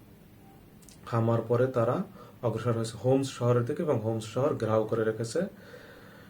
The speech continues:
এই বিদ্রোহী বাহিনী। এবং বিদ্রোহী বাহিনীর পক্ষ থেকে হোমসে অবস্থানরত সিরিয়ান আর্মি বাশার বাহিনীর প্রতি তারা আহ্বান জানিয়েছে, হয় আত্ম, হয় প-,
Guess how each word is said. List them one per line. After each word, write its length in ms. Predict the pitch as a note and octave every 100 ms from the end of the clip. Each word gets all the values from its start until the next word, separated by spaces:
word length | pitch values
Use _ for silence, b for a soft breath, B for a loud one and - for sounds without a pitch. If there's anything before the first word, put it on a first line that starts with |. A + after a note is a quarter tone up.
| B
এই 560 | - A2+ G#2+ G#2+ G#2 G2+
বিদ্রোহী 380 | G#2+ G#2+ A2+ A#2
বাহিনী। 340 | A#2 A2 A#2+ C#3+
এবং 360 | B2 A2 A2
বিদ্রোহী 380 | G#2+ G#2 A2 A2
বাহিনীর 400 | A2 G#2+ G#2+ A2 -
পক্ষ 260 | A#2 -
থেকে 520 | A#2 A2+ B2 B2 B2+ B2 B B B B B B B -
হোমসে 360 | C3+ C3+ B2+ B2+
অবস্থানরত 880 | A#2 A2+ A#2+ - A#2 A2+ A2+ B2
সিরিয়ান 560 | A2+ - B2 A#2+ A#2+ A#2 A#2+
আর্মি 340 | A2+ A2 A#2
বাশার 360 | A2+ G#2+ A#2 A2+
বাহিনীর 340 | A2 A2 A2 G#2+
প্রতি 300 | A2+ - A#2
তারা 140 | A#2 G#2+
আহ্বান 340 | G#2+ G#2+ A2
জানিয়েছে, 480 | A2 A2 A2 A2 A2+
হয় 260 | G#2 A2+ G#2+
আত্ম, 520 | G#2 - A#2 A2+ A#2+ - - B B B B
হয় 140 | A#2 A2+ B2
প-, 320 | A#2 A2+